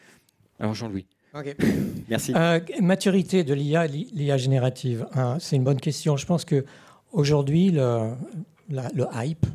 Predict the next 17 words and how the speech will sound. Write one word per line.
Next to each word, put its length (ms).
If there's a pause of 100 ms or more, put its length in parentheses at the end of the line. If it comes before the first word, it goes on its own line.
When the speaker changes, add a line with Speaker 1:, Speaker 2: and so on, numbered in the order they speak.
Speaker 2:
je 60
ne 20
sais 60
pas 120
comment 160
dire 160
en 60
français, 400 (360)
est 140
extrêmement, 760
extrêmement 460
élevé. 200
Les 180
attentes 260
sont 140
extrêmement 500
élevées 380